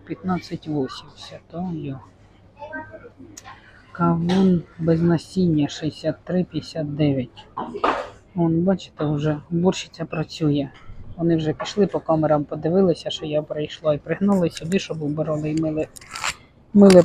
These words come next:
поли. Щас вона попідмітає, а потім вийде тут ще з машинкою. Молодці, молодці, що вони наводять порядок в А Т Б. Бо вони вже задовбали цією грязнотою. Туди і мухи, і мошки, і все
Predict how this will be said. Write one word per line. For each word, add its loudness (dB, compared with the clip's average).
поли. 0
Щас -12
вона 2
попідмітає, -2
а -2
потім -4
вийде 4
тут -12
ще 0
з -6
машинкою. 0
Молодці, 2
молодці, -2
що -2
вони 0
наводять -2
порядок -4
в -8
А -8
Т -12
Б. -6
Бо -2
вони 2
вже 2
задовбали 4
цією 0
грязнотою. 0
Туди 0
і 0
мухи, 2
і -8
мошки, -2
і -20
все -14